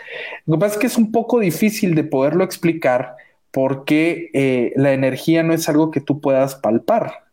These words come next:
es algo que tú sientes. Muchas veces es, eh, es, muchas veces la puedes ver, pero no todos tienen la capacidad de hacerlo. Sí creo que hay personas que puedan tener la habilidad de poder ver más allá de lo evidente, diría la espada del augurio,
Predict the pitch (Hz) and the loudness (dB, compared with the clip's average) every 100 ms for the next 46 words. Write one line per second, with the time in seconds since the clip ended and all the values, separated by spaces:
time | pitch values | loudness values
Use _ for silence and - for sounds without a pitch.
0 | _ 123 120 120 135 135 - 113 - 156 | _ -4 -2 0 0 0 -4 -4 -2 0
1 | 160 151 - - _ - _ - 120 127 | 0 -4 -8 -16 _ -20 _ -6 -2 -2
2 | 110 110 135 - - - - - 113 110 | -2 -4 -4 -4 -4 -6 -10 -4 0 2
3 | 98 120 120 120 131 120 123 147 120 - | 2 2 2 2 0 -2 0 0 0 0
4 | 113 110 110 113 151 151 - - - - | 0 2 0 0 0 0 -4 -10 -18 -20
5 | - - 139 156 156 190 190 - 190 190 | -12 -2 0 0 0 0 0 0 0 2
6 | 165 143 139 127 135 131 139 139 - 202 | 0 0 -2 0 0 2 2 0 0 0
7 | 151 110 - - - - - - 180 175 | 2 -2 -4 -20 -20 -16 -6 0 0 0
8 | 156 147 170 160 131 120 131 131 117 139 | 2 4 4 2 -2 -2 -4 -2 -2 -2
9 | - - 120 127 127 110 120 127 120 110 | -6 -2 0 0 0 0 0 2 0 2
10 | 104 107 123 135 110 - 104 107 110 110 | 2 4 2 2 -2 0 2 2 2 0
11 | 113 117 113 113 120 113 104 117 127 123 | 0 0 2 0 0 -2 2 4 4 2
12 | 120 113 110 107 110 135 143 120 107 110 | 2 2 2 2 2 2 0 0 2 2
13 | 117 110 101 - 110 110 110 101 95 98 | 2 2 0 0 0 2 2 0 0 2
14 | 113 131 214 | 2 2 0